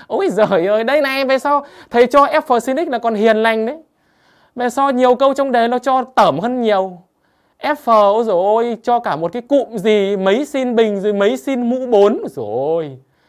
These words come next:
Mày ngồi đợi, đợi, đợi đấy để mà khoanh vừa đáp án, chờ các cụ nhà mày gánh hộ. <laughs> Chờ các cụ gánh còng lưng hộ, không có đâu. Học ngày xưa đều có tác dụng cả. Như vậy các bạn lớp mười một có công nhận với thầy điều đó không?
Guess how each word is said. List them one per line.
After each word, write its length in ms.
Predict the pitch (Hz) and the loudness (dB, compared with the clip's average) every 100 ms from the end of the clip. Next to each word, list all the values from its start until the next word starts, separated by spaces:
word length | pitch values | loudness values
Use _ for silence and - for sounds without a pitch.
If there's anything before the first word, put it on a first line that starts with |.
| _ _ _ - | _ _ _ -14
Mày 160 | 160 | -10
ngồi 320 | 170 180 185 180 | -4 -2 0 2
đợi, 280 | 180 - | 0 0
đợi, 200 | 160 160 | -2 -2
đợi 300 | 175 175 180 | -2 -4 -4
đấy 200 | 151 156 | -2 -4
để 100 | 240 | -4
mà 120 | 160 147 | -6 -8
khoanh 260 | 190 196 | -8 -6
vừa 140 | 185 160 | -4 -4
đáp 120 | 190 | -4
án, 480 | 127 151 208 170 165 | -8 -8 -10 -14 -10
chờ 200 | 170 147 | -4 -4
các 140 | 151 202 | -4 -8
cụ 120 | 190 | -10
nhà 180 | 170 151 | -8 -10
mày 180 | 151 147 | -8 -8
gánh 160 | 151 | -8
hộ. 300 | 190 196 - 170 - | -6 -8 -8 -12 -12
<laughs> 100 | 226 - - _ _ _ - - - - | -12 -12 -20 _ _ _ -20 -20 -20 -6
Chờ 160 | 175 | -4
các 160 | 170 226 | -4 -6
cụ 180 | 190 139 | -6 -6
gánh 220 | 147 170 | -6 -6
còng 240 | 214 175 | -6 -6
lưng 200 | 180 202 | -6 -6
hộ, 160 | 185 - | -8 -10
không 220 | - 233 | -10 -6
có 240 | 202 190 233 | -4 -2 -4
đâu. 380 | 254 262 175 _ _ _ _ _ _ _ _ | -6 -8 -12 _ _ _ _ _ _ _ _
Học 220 | _ 190 180 | _ -8 -6
ngày 140 | 185 | -8
xưa 240 | 185 202 | -4 -4
đều 240 | 202 160 143 | -4 -6 -6
có 80 | 165 | -6
tác 140 | 202 | -6
dụng 180 | 196 - | -8 -8
cả. 260 | 160 117 _ _ _ _ _ | -12 -14 _ _ _ _ _
Như 100 | 175 | -8
vậy 120 | 185 - | -8 -6
các 100 | 202 | -6
bạn 160 | 175 | -4
lớp 100 | 196 | -6
mười 140 | 202 160 | -6 -6
một 240 | 147 143 | -8 -8
có 80 | 156 | -10
công 180 | 196 190 | -6 -6
nhận 140 | 165 | -8
với 80 | 175 | -10
thầy 140 | 165 | -8
điều 100 | 139 | -8
đó 140 | 127 | -8
không? 100 | 120 | -10